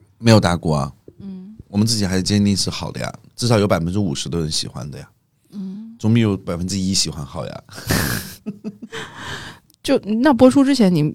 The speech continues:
Speaker 2: 会担心什么吗？会担心播得不好？
Speaker 1: 我没有担心，实话，我唯独担心的就是，我希望我们做到问心无愧，就是对每一个细节、宣传营销的细节和胶片给大家观影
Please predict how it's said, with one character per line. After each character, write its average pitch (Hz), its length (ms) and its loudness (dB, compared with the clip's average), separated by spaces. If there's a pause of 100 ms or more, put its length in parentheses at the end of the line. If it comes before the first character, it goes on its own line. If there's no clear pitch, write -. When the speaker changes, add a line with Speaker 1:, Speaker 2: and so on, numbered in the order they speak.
(120)
Speaker 2:
会 196 160 0
担 180 220 4
心 208 460 0
什 - 200 -4
么 - 140 -12
吗？ 62 100 -12
会 185 180 -2
担 165 200 -2
心 170 320 -2
播 160 180 -2
得 151 100 0
不 180 120 -6
好？ - 340 -10 (360)
Speaker 1:
我 139 80 -6
没 135 120 6
有 170 80 4
担 123 240 0
心， 107 400 -4 (160)
实 - 220 -12
话， 107 220 -4
我 87 120 -4
唯 113 160 0
独 123 120 -6
担 117 200 -2
心 113 120 -6
的 110 100 -2
就 127 100 -4
是， 117 200 -4 (400)
我 - 100 -6
希 156 160 0
望 139 100 2
我 117 80 0
们 92 120 0
做 117 120 -4
到 92 300 0 (340)
问 127 140 -2
心 117 180 -4
无 101 120 -4
愧， 107 400 -10 (180)
就 - 100 -20
是 104 160 -8
对 107 300 -4
每 98 200 -2
一 82 120 -6
个 92 460 -2 (560)
细 - 300 0
节、 87 280 0
宣 113 220 -4
传 104 220 -4
营 95 160 -4
销 107 260 -2
的 98 100 -4
细 107 320 -2
节 82 280 -4
和 85 520 -2 (560)
胶 117 220 2
片 117 440 0
给 - 160 -14
大 110 120 -2
家 110 100 -2
观 113 240 -2
影 90 260 -2